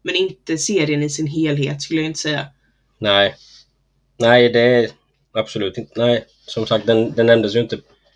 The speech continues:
Speaker 2: i någon av våra favoriter i,
Speaker 1: I förra
Speaker 2: gårdagens.
Speaker 1: avsnitt-,
Speaker 2: Nej.
Speaker 1: nej. Förra avsnittet.
Speaker 2: Ja. Eh, har du något mer att säga om, så, vad du tycker om serien, eller?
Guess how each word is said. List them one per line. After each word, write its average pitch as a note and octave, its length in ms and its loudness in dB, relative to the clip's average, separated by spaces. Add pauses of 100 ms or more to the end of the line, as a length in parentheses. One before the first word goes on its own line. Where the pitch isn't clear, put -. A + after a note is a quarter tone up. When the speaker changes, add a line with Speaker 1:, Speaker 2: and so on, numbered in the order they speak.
(380)
Speaker 2:
i A#2 100 0
någon G2+ 460 2
av G2+ 80 -2
våra G#2 180 -2
favoriter G2+ 540 -4
i, G2 340 -4 (760)
Speaker 1:
I F#3 80 -6
förra A2 160 0
Speaker 2:
gårdagens. G2 300 0
Speaker 1:
avsnitt-, F#2 160 -6
Speaker 2:
Nej. A2+ 140 4
Speaker 1:
nej. G#2 120 -2 (580)
Förra F#3 220 -6
avsnittet. E3 460 -14
Speaker 2:
Ja. A2 300 -2 (2000)
Eh, A2+ 220 0
har A#2+ 100 2
du A#2 60 0
något A2+ 160 0
mer G#2+ 180 0
att F2+ 60 -4
säga C3+ 260 4
om, A2 320 -2 (800)
så, G#2+ 380 -6 (520)
vad G#2+ 140 -6
du G2 60 -6
tycker - 460 -8
om G2+ 280 -6
serien, G#2 480 -2
eller? G2+ 380 -4